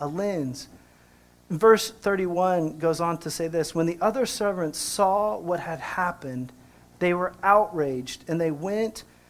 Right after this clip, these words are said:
and told their master everything that had happened." This is the original master that had forgiven the tremendous debt. I, I, I think of this, um, in such a, a powerful way to think about the fact that here this man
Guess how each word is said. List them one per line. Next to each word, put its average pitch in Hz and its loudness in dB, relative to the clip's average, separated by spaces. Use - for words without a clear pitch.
and 156 -4
told 208 2
their 220 2
master 185 -2
everything 202 -2
that 180 -4
had 170 -6
happened." 151 -6
This 156 -4
is 175 -6
the 202 -2
original 190 -2
master 139 -4
that 131 -6
had 147 -6
forgiven 175 -4
the 165 -4
tremendous 160 -4
debt. 139 -8
I, 220 10
I, 190 4
I 175 0
think 220 2
of 165 2
this, 165 2
um, - -12
in 170 -2
such - -2
a, - -10
a - -8
powerful 214 -2
way 175 0
to - -4
think 220 0
about 160 -2
the 147 -10
fact 151 -6
that 151 -6
here 240 -4
this 190 -4
man 175 -4